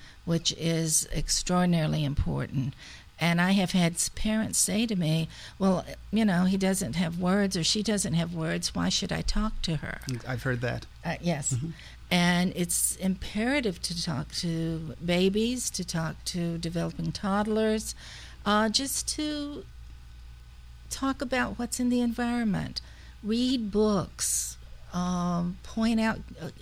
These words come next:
Speaker 1: characters, point out objects, point out, label things that are your, the toys in the house, or if you're in the play center, um, what's in the play center.
Speaker 2: But that's, that's also a, a very important,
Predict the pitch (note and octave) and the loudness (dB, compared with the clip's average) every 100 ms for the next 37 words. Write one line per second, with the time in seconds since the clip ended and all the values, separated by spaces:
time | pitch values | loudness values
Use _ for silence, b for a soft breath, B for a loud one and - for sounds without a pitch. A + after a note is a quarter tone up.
0 | - - G#3 G3 G3 A#2+ - - F#3+ G3 | -10 -2 -2 -2 -2 -4 -6 -4 -2 0
1 | G3 F#3+ F3+ - B B B - G3 F#3+ | 0 0 -2 -10 B B B 6 8 8
2 | E3+ C3 - - - D3 G3 F#3+ F#3 - | 4 0 -2 -4 -2 0 2 2 2 0
3 | - - - - - G3 G3 G#3+ G#3 G3 | -4 -14 -16 -16 -8 4 6 8 6 2
4 | - F3+ E3 D#3+ - E3 D#3+ D#3+ E3 E3 | 0 0 0 0 0 -2 -4 -4 -2 -2
5 | E3 - B B B - G3+ F#3+ - F#3+ | -4 -8 B B B -2 2 2 2 0
6 | F3+ G3+ G#3+ G#3+ G#3 G3 F#3+ F#3+ A3 A#3 | 0 2 4 6 4 4 6 6 4 4
7 | G#3 F3+ F3 F3 F3 F3+ F3 F3 - G3+ | 2 0 0 -2 -2 -2 0 -2 0 2
8 | G#3 - G#3 G3 G3 - B B B B | 2 2 2 2 0 -4 B B B B
9 | - G3+ G3 F3+ F#3 - - F#3 G3+ G3+ | 0 2 2 2 0 -4 -8 0 2 2
10 | A3 G#3+ G#3 A3 A#3+ - G3 E3 D#3 - | 4 2 0 0 0 0 0 0 -2 -6
11 | B B B B - - B B C4 C4 | B B B B -14 -14 B B -2 -2
12 | - G#3+ A3 G3+ F#3+ F3 D3+ C#3 - C3+ | -2 -2 2 2 2 2 2 2 0 -4
13 | - B2+ D3+ C#3+ C#3 - D3 C#3 C3 A#2+ | -2 2 4 6 2 2 2 4 2 0